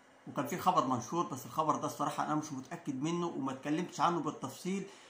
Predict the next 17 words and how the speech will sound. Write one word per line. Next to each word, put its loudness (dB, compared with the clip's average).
لأن 4
ما 4
أحبش 2
أتكلم 2
عن 4
أي 2
معلومة 4
في -6
فيديو -2
غير 2
لما 2
أكون -4
متأكد -4
منها 0
مية 8
في -2
المية. -2